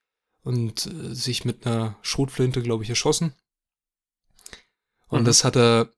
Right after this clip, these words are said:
Speaker 1: ja, das war, warum er das gemacht hat, wurde danach, nachdem man seine Werke ein bisschen analysiert hat und ihn auch als Menschen in gewisser Weise so klar, dass er, er ist ein sehr realistischer Mensch und er hat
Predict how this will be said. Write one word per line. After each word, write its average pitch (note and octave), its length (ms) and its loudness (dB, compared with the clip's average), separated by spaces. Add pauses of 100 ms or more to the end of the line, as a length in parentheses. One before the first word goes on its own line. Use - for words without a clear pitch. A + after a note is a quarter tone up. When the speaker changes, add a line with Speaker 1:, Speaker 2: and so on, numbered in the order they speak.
(760)
Speaker 1:
ja, B2+ 260 -2
das A#2+ 400 0 (1000)
war, C3+ 340 0
warum B2+ 260 4
er F#3+ 60 4
das D#3 240 4
gemacht C#3 380 -2
hat, C#3 200 0 (840)
wurde C#3 360 2
danach, C3+ 480 2
nachdem C3+ 320 -2
man C3 180 2
seine A#2 280 0
Werke C#3+ 300 -2
ein C3 120 -4
bisschen B2+ 300 -2
analysiert B2+ 560 -4
hat C3+ 80 -2
und B2+ 180 -8
ihn D3 200 -4
auch - 180 -4
als B2 200 -2
Menschen C#3+ 540 -2 (800)
in C3+ 80 -8
gewisser C3 400 2
Weise B2 280 2
so A#2+ 240 -2
klar, C3+ 420 -2
dass C3 240 -2
er, C3 400 -2 (240)
er C3 100 0
ist - 120 0
ein D3 100 0
sehr C3+ 260 4
realistischer B2+ 720 0
Mensch C3+ 500 -4 (380)
und A#2+ 140 -4
er A#2+ 200 4
hat - 320 -8